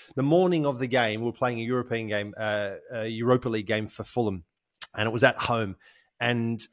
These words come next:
uh, Bobby Zamora was struggling to be fit. And then in the morning of the game,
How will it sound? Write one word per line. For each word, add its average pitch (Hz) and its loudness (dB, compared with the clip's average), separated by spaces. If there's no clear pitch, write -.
uh, 117 2
Bobby 151 8
Zamora 131 4
was 113 2
struggling 120 2
to 107 -2
be 107 -2
fit. - -2
And 123 -6
then 117 -2
in 120 -2
the 120 0
morning 139 2
of 110 -6
the 110 -6
game, 110 -2